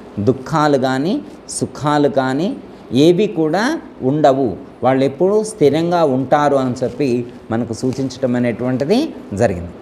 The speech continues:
ఓకే అమ్మా, మూలం ఎక్కడుందని చెప్పారు? పైన ఉందని చెప్పారు.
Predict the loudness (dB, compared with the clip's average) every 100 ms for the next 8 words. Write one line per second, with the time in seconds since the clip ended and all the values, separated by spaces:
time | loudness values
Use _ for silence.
0 | -20 -20 -8 0 2 4 0 -4 -8 -16
1 | -2 2 4 4 2 2 0 0 -2 0
2 | 0 2 2 0 -4 -6 -16 -2 2 4
3 | 2 0 -2 -4 -4 -2 -2 -2